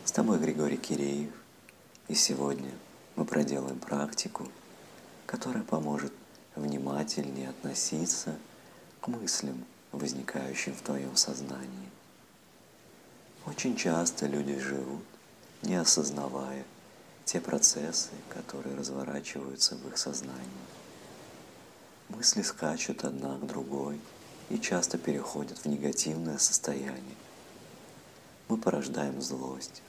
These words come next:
мы порождаем ненависть, мы порождаем обиду, зависть. И всё это происходит потому,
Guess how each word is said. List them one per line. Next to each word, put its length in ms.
мы 80
порождаем 720
ненависть, 500
мы 60
порождаем 640
обиду, 440
зависть. 540
И 40
всё 180
это 140
происходит 580
потому, 480